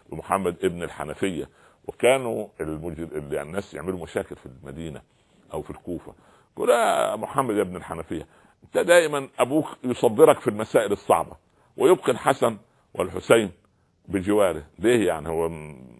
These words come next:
يعني، بي-، بي-، بي-، بيقدرهم أكتر منك ويميزهم أكتر منك". فكان يقول، شوف الأدب، شوف أدب، شوف أدب البيوت الآمنة.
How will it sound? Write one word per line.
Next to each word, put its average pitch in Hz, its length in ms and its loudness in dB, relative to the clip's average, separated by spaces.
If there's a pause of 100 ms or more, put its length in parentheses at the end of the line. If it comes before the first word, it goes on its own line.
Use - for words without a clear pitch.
(240)
يعني، 73 260 -10
بي-، 76 160 -8
بي-، 71 140 -14 (200)
بي-، 78 440 -6
بيقدرهم 87 580 2
أكتر 85 240 -4
منك 110 300 -8 (220)
ويميزهم 95 640 -4
أكتر 90 260 -6
منك". 104 260 -10 (680)
فكان 104 340 2
يقول، 90 280 -6
شوف 104 200 -8
الأدب، 67 240 -10 (320)
شوف 120 240 -6
أدب، 90 220 -4 (120)
شوف 113 180 -6
أدب 107 200 -2
البيوت 90 340 -6
الآمنة. 71 440 -12